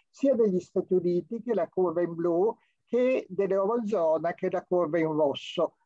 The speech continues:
a partire dalla metà degli anni novanta a oggi. Vedete che quasi sempre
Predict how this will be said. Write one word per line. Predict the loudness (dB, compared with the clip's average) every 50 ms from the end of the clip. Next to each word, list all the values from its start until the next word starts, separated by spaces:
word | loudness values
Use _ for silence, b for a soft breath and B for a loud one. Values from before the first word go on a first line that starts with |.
| _ -4
a | -2 0
partire | 2 2 2 2 0 0 2 4 4 4 4
dalla | 2 2 2 2
metà | 2 2 0 2 0 0 0
degli | 0 0 2 2
anni | 2 2 2 0
novanta | 2 2 0 0 0 0 -2 -2 -4 -4 -4 -4 -2 -2 -4 -6 _ _
a | -4 0 2 2
oggi. | 2 2 0 -4 -4 -4 -4 -4 B B B B B B B
Vedete | 0 2 2 4 4 4 4
che | 2 2 2
quasi | 2 2 4 4 4 4
sempre | 4 4 6 6 6 4 2 0 0 2 2 2 0